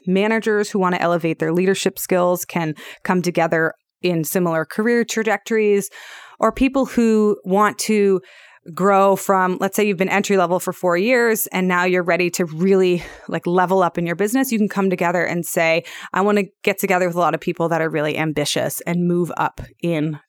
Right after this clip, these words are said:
our career fields." But, um, across it all, what's important is that you have a shared vision or a common ground with the other members. You want to be able to dig deep into your goals and have people understand where you're coming from enough to not provide,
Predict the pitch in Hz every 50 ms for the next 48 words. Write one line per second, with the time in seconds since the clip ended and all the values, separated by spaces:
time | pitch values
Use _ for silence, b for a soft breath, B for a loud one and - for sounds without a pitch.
0 | _ _ - 165 156 143 151 143 - - - 175 160 165 151 151 - - - -
1 | 53 - - - - _ _ _ _ _ _ _ _ _ _ _ _ _ - 240
2 | 208 - _ _ _ _ _ _ _ _ 202 220 220 202 - - - 285 294 311
3 | - - 302 240 208 190 190 185 180 175 - _ - 196 202 - 220 214 - -
4 | 262 254 233 240 220 196 - - 185 190 175 185 175 - - - 220 214 214 214
5 | 208 185 170 190 185 165 185 180 180 175 160 175 170 170 - - 185 175 175 165
6 | 175 170 170 160 156 151 151 151 160 160 - 185 170 180 175 170 - - - _
7 | _ _ - 180 - 160 170 165 165 160 160 147 - - - - - - - -
8 | B B B B B B B B B B B B 190 202 220 226 226 214 220 214
9 | 196 196 190 160 - 220 190 180 - 208 208 185 226 220 208 - 202 190 175 165
10 | 190 185 185 180 175 - 175 180 165 - 196 190 - 185 - - _ 202 208 220
11 | 214 214 196 - - - - - 196 190 190 185 185 170 175 180 175 175 170 170
12 | - - - 180 196 214 233 226 - 233 247 262 254 - 196 196 190 185 196 214
13 | - - - - _ - - 208 196 196 185 170 - - - - 196 185 175 175
14 | 190 180 175 175 175 170 165